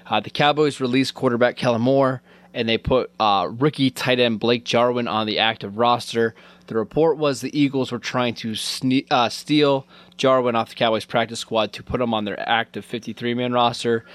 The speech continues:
And instead of the Cowboys losing him, they decided to make the move and put him on the roster. Uh, we've been talking about, uh, k-, putting Kellen Moore on the practice squad for a long time. Uh,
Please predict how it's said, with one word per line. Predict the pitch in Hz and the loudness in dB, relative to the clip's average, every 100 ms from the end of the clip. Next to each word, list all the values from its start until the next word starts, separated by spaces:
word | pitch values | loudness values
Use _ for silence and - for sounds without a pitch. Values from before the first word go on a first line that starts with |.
| - - | -20 -18
And | - 117 107 107 101 | -6 -2 -2 -2 -6
instead | 113 110 - 143 | -8 -8 -2 -2
of | 135 | -2
the | 131 | 0
Cowboys | 135 127 120 113 | 0 0 -2 0
losing | 156 156 151 | 0 0 0
him, | 139 139 131 | 0 0 0
they | 110 110 | 0 -2
decided | 107 117 110 110 - | -2 0 2 0 -4
to | 117 | -2
make | 113 110 | -2 -2
the | 113 | -4
move | 110 107 107 | -4 -2 -4
and | 101 | -8
put | 113 | -4
him | 110 | -4
on | 110 | 0
the | |
roster. | 117 120 110 - - - - - - | 2 2 0 -14 -20 -20 -20 -20 -10
Uh, | - 107 | 0 2
we've | 117 175 | 4 2
been | 175 | 0
talking | - 139 127 131 | 0 0 0 -4
about, | 117 113 110 98 _ - | 0 2 2 -2 _ -8
uh, | 110 90 87 - | -4 -4 -4 -8
k-, | - - | -14 -6
putting | - 156 135 | -2 0 0
Kellen | 135 131 | 0 2
Moore | 123 123 | 2 2
on | 117 | 0
the | 110 | 0
practice | 127 123 120 | -2 -2 -4
squad | - 117 107 104 | -10 -2 0 0
for | - 101 | -2 -2
a | 98 | 0
long | 107 127 131 | 0 0 0
time. | - 120 117 113 - 82 - - | -4 -2 -2 -4 -10 -18 -10 0
Uh, | 117 117 | 2 0